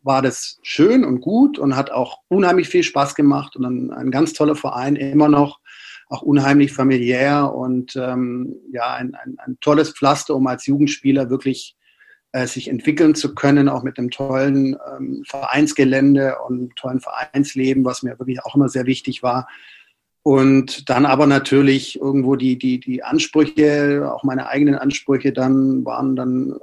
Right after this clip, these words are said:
ich sag mal, wie gesagt, mit achtzehn, neunzehn natürlich auch schon so, dass ich mich in der Nationalmannschaft dort dann etablieren wollte, dass ich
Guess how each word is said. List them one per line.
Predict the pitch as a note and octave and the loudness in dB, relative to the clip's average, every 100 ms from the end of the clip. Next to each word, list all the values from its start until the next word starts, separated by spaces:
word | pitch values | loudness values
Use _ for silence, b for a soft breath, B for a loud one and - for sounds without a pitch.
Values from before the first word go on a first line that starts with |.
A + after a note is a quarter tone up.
| - - _ | -16 -20 _
ich | - | -2
sag | C3+ | 0
mal, | C3 C3 | 0 0
wie | C3 | 0
gesagt, | C3 B2+ | -2 -4
mit | B2 | -2
achtzehn, | B2+ - - C3 | -2 -2 0 2
neunzehn | B2+ C#3 C#3+ | 4 2 4
natürlich | C3+ C3+ C#3 C3+ | 2 2 -4 -4
auch | C3 | -4
schon | - B2+ | -4 -2
so, | B2+ | -2
dass | C#3 C3 C3+ | -2 -4 -4
ich | B2+ - | -6 -4
mich | C3+ C3+ | -2 0
in | C3+ | 0
der | |
Nationalmannschaft | B2+ A#2+ - A#2+ D3 D3+ D3 C#3 - | 0 -2 -6 -2 2 2 0 -4 -2
dort | C3 C3 | -2 -2
dann | B2+ B2+ | -4 -6
etablieren | - B2+ C#3 F#3 E3+ | -8 -4 0 2 4
wollte, | E3+ E3 D#3+ | 2 2 -2
dass | C3+ - | -6 -8
ich | B2 | -12